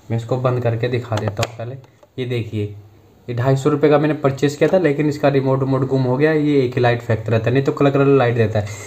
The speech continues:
अब इसको मैं अगर जला दूँ तो यहाँ से मैं चटकनी on कर देता हूँ, देखिए यहाँ से। तो इस तरीके से ये light देता है। मैं इसको रखूँगा यहाँ पे, थोड़ा सा light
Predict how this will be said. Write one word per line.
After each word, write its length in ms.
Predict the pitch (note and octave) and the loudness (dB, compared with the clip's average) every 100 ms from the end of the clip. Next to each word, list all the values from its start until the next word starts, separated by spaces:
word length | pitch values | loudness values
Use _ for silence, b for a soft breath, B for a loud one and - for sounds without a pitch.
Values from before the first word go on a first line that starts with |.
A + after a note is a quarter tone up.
| B B | B B
अब 140 | C3 | 2
इसको 200 | D#3 - | 0 -2
मैं 120 | F3+ | 0
अगर 120 | F#3 F3+ | 2 2
जला 280 | D#3+ D#3 | 2 2
दूँ 140 | D#3 D#3+ | 2 -2
तो 120 | F3 | -4
यहाँ 220 | D3+ C#3 | -2 0
से 200 | C3+ D3+ D#3 - | 0 -2 -2 -4
मैं 220 | B2 C#3 C3+ - | -10 -10 -12 -16
चटकनी 360 | C3 B2 C3+ C3 | -16 -12 -12 -10
on 220 | B2 A#2+ | -10 -6
कर 100 | A#2 | -6
देता 260 | A2+ A2+ A2+ | -6 -8 -8
हूँ, 80 | |
देखिए 300 | A2+ B2 A#2 | -6 -6 -4
यहाँ 160 | A2+ A2+ | -4 -4
से। 240 | A2+ B2+ - B B B B B - | -4 -6 -10 B B B B B -2
तो 180 | D3+ D3+ | 0 0
इस 180 | D3 - | -2 2
तरीके 260 | E3 D#3+ | 2 2
से 200 | E3+ F3+ | 2 2
ये 80 | F3 | 2
light 280 | E3 C3 B2 | 4 2 0
देता 280 | A#2 A#2 A2+ | -2 0 0
है। 60 | |
मैं 220 | A#2 D3+ | 2 0
इसको 220 | E3+ - E3+ | -2 0 0
रखूँगा 400 | E3 - D#3+ E3+ | 0 -2 -2 0
यहाँ 280 | D3 A#2+ | 0 -2
पे, 160 | A#2 C#3+ | -2 -4
थोड़ा 240 | C#3 C#3+ | -2 -2
सा 140 | C#3+ D3+ | -2 0
light 360 | D3+ D3 D3+ | 0 0 0